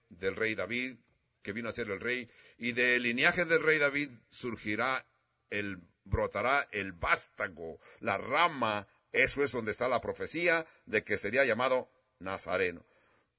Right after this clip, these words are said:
Se ve un poco difícil para comprenderla, pero así es. La otra posibilidad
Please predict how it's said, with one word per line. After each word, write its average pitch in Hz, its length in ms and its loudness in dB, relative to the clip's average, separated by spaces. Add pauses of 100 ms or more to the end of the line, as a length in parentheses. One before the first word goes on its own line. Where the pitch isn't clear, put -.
Se 135 120 2
ve 175 120 6
un 196 100 -2
poco 165 500 6
difícil 139 480 -2
para 120 220 2
comprenderla, 117 520 0
pero 113 160 0
así 98 300 -4
es. - 320 -6 (840)
La 120 180 -2
otra 175 300 2
posibilidad 127 760 2